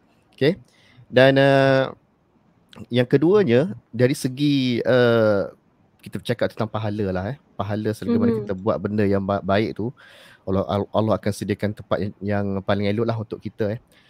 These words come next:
Speaker 1: Dan terbukti, walaupun, uh, P D P R telah berakhir, tetapi bila kita tengok analitik dalam YouTube tu,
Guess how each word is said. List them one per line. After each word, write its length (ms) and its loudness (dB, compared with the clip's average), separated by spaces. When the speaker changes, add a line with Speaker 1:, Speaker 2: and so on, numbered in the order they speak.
Speaker 1:
Dan 160 2
terbukti, 880 2
walaupun, 800 4
uh, 560 4
P 80 -12
D 80 0
P 160 2
R 20 -4
telah 220 -4
berakhir, 560 -2
tetapi 320 -2
bila 160 0
kita 160 -4
tengok 320 -2
analitik 560 -2
dalam 240 0
YouTube 480 -4
tu, 160 -8